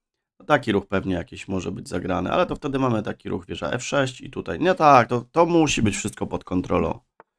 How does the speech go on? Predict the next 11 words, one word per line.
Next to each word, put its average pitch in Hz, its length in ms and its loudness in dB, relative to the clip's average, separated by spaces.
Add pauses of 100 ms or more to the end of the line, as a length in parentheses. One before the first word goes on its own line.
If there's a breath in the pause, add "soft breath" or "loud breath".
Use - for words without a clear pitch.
(1080)
Dokładnie, 95 500 4
i 87 60 -2
przeciwnik 101 460 -4
tutaj - 240 -12
się - 140 -12
pomylił. 123 600 4 (880)
Taktyka - 460 -8
zadziałała, 95 640 2
ale 127 260 4
tak, - 460 -4
no... 302 240 2